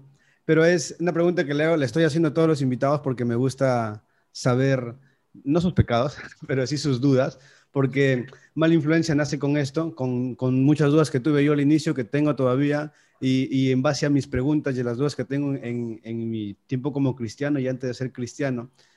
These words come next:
al conocer la iglesia, al conocer la cultura de la iglesia,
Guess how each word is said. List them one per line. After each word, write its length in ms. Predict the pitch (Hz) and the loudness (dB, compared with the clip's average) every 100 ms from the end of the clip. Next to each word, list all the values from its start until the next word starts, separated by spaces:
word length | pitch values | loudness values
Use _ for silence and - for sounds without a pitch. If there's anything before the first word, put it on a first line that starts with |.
| _ | _
al 160 | 110 | -10
conocer 260 | 107 117 135 | -6 -6 -2
la 80 | 135 | -4
iglesia, 300 | 123 139 131 | -2 -4 -6
al 60 | 117 | -10
conocer 260 | 117 127 | -10 -8
la 140 | 135 131 | -6 -4
cultura 440 | 123 107 143 131 | -6 -4 -2 0
de 80 | 123 | 0
la 80 | 113 | -2
iglesia, 460 | 120 123 - 120 | -4 -6 -8 -10